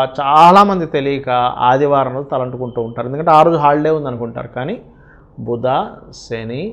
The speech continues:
సోమవారాలు చక్కగా తలంటుకోవాలి.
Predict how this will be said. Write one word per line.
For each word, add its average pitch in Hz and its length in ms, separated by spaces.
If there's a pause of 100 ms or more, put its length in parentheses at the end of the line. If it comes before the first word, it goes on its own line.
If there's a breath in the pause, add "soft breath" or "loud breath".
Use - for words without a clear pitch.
(160)
సోమవారాలు 120 960
చక్కగా 117 360
తలంటుకోవాలి. 127 920